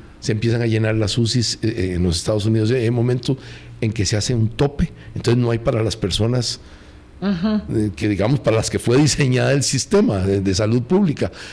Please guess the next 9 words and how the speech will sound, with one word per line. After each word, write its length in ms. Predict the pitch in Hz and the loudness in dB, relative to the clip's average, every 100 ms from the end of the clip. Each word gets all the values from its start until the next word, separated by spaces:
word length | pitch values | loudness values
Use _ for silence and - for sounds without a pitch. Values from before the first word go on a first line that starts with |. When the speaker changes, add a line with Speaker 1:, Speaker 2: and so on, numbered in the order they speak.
| - | 0
Speaker 1:
lo 140 | 117 | 2
ocupa 440 | 113 123 117 151 120 | 2 0 2 2 2
esto 300 | 113 - 143 | 0 -2 -4
por, 240 | 120 107 | -2 -2
por 240 | - 113 101 | -2 -2 2
volumen, 500 | 117 160 180 127 107 - - | 4 4 4 2 -2 -8 -6
por 140 | 110 101 | -2 2
volumen 380 | 104 117 131 | 2 2 2
estricto. 480 | 113 - 131 - - | 0 0 -2 -2 -6